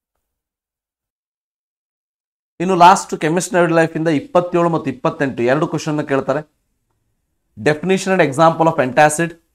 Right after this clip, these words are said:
antihistamine, analgesic, tranquilizer, antibiotic, disinfectants, antifertility drugs, antiseptics. ಇವೆಲ್ಲವನ್ನ ಡೆಫಿನಿಷನ್ ಓದ್ಕೊಂಡು ಹೋಗಿ. ಇಲ್ಲಿ ಪ್ರೀವಿಯಸ್ ಇಯರ್ ಕ್ವಶನ್ಸ್ ಅನ್ನ ಕರೆಕ್ಟ್ ಆಗಿ ಓದ್ಕೊಂಡು ಹೋಗಿ.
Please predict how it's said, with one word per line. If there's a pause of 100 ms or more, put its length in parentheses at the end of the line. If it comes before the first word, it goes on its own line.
(640)
antihistamine, (360)
analgesic, (180)
tranquilizer, (240)
antibiotic, (160)
disinfectants, (680)
antifertility
drugs, (240)
antiseptics. (180)
ಇವೆಲ್ಲವನ್ನ (100)
ಡೆಫಿನಿಷನ್
ಓದ್ಕೊಂಡು
ಹೋಗಿ. (600)
ಇಲ್ಲಿ (280)
ಪ್ರೀವಿಯಸ್ (120)
ಇಯರ್
ಕ್ವಶನ್ಸ್
ಅನ್ನ
ಕರೆಕ್ಟ್
ಆಗಿ
ಓದ್ಕೊಂಡು
ಹೋಗಿ.